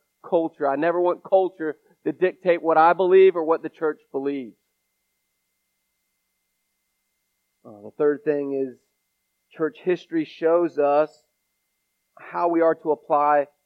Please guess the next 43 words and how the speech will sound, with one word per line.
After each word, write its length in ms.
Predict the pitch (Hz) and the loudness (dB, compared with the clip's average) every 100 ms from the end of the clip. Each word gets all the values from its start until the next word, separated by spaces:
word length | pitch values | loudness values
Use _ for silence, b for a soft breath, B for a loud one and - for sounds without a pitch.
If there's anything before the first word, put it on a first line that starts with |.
| _ | _
Scripture. 540 | _ _ 170 165 - 147 | _ _ -6 -6 -8 -8
It's 120 | 131 | -4
only 500 | 175 196 202 190 175 | 0 2 4 2 0
in 140 | 175 | -2
the 80 | 165 | -2
last, 480 | 160 165 170 165 _ _ _ _ _ | -2 0 0 -4 _ _ _ _ _
uh, 140 | 135 - - | -12 -12 -4
forty 300 | 190 196 185 | 2 2 2
years 420 | 175 196 196 175 | 0 4 4 2
or 120 | 160 - - | -8 -12 -4
so 360 | 160 160 165 156 | -2 0 0 0
that 160 | 156 | -2
if 60 | 156 | -4
you 220 | 160 151 147 | -12 -8 2
go 200 | 185 170 | 2 2
back 360 | 165 185 180 | -2 -4 -4
and 80 | 175 | -8
you 80 | 160 | -8
begin 320 | 165 180 160 _ _ _ - | -4 -4 -6 _ _ _ -8
to 100 | 175 | -6
look 460 | 160 185 214 214 | -2 2 2 0
at 240 | 175 185 185 | -4 -6 -4
the 80 | 180 | -6
movement 680 | 175 190 208 214 208 202 | -4 -2 -2 -4 -2 0
in 100 | 190 | 0
the 80 | 175 | -4
church 500 | - 233 226 185 180 _ _ _ - | -8 -4 -2 -2 -6 _ _ _ -6
as 140 | 160 | 0
when 180 | 196 180 | 0 -2
controversy 840 | - 214 220 220 214 190 202 208 | -6 -2 -2 -2 -4 0 -2 -2
really 280 | 185 202 202 | -2 2 2
began 540 | 190 160 165 208 202 180 | -2 -8 -4 -2 -2 -4
with 120 | 165 | -4
this 180 | 180 - - | -6 -8 -4
text. 340 | 233 127 - _ _ _ _ | -2 -2 -8 _ _ _ _
It 60 | 156 | -2
wasn't 300 | 190 220 180 | -2 -2 -4
really 300 | 190 262 247 | -2 0 -2
until 260 | 220 214 | -4 -4
nineteen 540 | 185 196 226 - 226 202 | -2 -2 -2 -8 -12 -12
sixty-nine, 800 | - 208 _ 208 175 190 190 180 | -12 -14 _ -8 -4 -2 -2 -4
the 80 | 170 | -8
scholars 480 | - 190 202 196 | 0 2 2 0